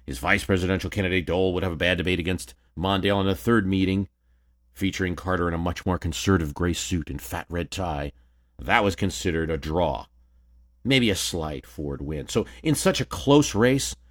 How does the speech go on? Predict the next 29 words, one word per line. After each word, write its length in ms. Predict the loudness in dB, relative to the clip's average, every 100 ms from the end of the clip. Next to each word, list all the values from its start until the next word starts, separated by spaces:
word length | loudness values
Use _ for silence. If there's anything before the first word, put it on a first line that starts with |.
| -8
it's 200 | -6 0
difficult 360 | 2 4 2 0
to 80 |
tell, 200 | 2 4
but 120 | 4 4
many 360 | 4 6 4
point 420 | 2 0 -2 -4 -12 -20 _ -6
to 100 | -2
the 120 | 0
debates 640 | 0 2 2 2 -2 -10 -12 _ -4
as 160 | -4
being 280 | -2 -2 -2
decisive 640 | -6 -6 -6 -6 -4 0
in 100 | 0
that 180 | 0 0
election, 440 | 0 0 -2 -4 -6 -6 4
both 240 | 4 6
in 180 | 4 2
getting 380 | 0 4 6 8
the 80 | 8
race 280 | 8 8 4
close 340 | 6 6 6
to 180 | 6 6
a 40 | 6
tie 460 | 4 4 6 4 -2 -8 2
and 460 | 6 8 6 4 -2 0
with 240 | 2 2
Ford's 420 | 2 4 6 4
gaffe 440 | 2 2 2 -2